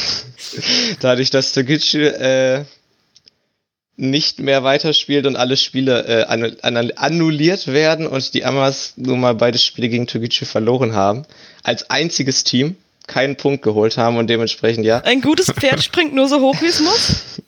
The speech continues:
Speaker 2: Es war einfach
Speaker 1: Ja.
Speaker 2: knallhart antizipiert. Ja, aber Amas sind ein bisschen so in einem Durchhänger zur Zeit. Wie viele Spiele jetzt verloren? Fünf?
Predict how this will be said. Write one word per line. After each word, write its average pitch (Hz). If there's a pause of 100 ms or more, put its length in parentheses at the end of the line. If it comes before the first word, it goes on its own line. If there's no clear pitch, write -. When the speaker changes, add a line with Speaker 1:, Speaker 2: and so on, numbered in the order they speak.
(1160)
Speaker 2:
Es -
war 226
einfach 247
Speaker 1:
Ja. -
Speaker 2:
knallhart 302
antizipiert. 254 (1120)
Ja, 247
aber 254
Amas 254
sind 254
ein 254
bisschen 262
so 220
in 226
einem 220
Durchhänger 202
zur -
Zeit. 214
Wie 247
viele 285
Spiele 277
jetzt 277
verloren? 277
Fünf? -